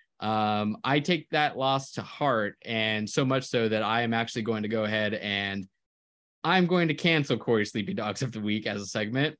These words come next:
It is not working for us. Instead, I'm going to go with a new segment called Corey's Trade Corner. Uh, and we're gonna try this out for a while and see if it, uh, is a little more interesting. I really wanted to bring a little more focus into the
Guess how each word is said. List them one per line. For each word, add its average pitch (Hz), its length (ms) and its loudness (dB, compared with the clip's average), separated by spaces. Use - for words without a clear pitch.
It 120 160 -2
is 120 160 -2
not 131 300 0
working 120 340 0
for 104 160 -4
us. 98 220 -2
Instead, 170 640 2
I'm 143 200 2
going 151 200 6
to 147 40 4
go 160 300 4
with 175 280 0
a 175 160 2
new 175 260 2
segment 107 500 -2
called 117 380 2
Corey's - 320 2
Trade 196 260 2
Corner. 92 400 -4
Uh, 101 420 0
and 101 680 0
we're 127 120 -4
gonna 139 160 4
try 143 240 2
this 135 180 0
out 139 220 0
for 104 120 -2
a 101 60 0
while 104 280 2
and 139 100 0
see 151 200 -2
if 147 180 -4
it, 151 180 2
uh, 147 460 2
is 156 160 -2
a 156 40 -4
little 165 160 0
more 160 140 0
interesting. 107 340 -4
I 107 40 0
really 156 300 4
wanted 156 440 0
to 151 480 4
bring 135 260 4
a 143 60 4
little 135 220 4
more 127 180 2
focus 110 420 0
into 104 240 -4
the 104 400 -2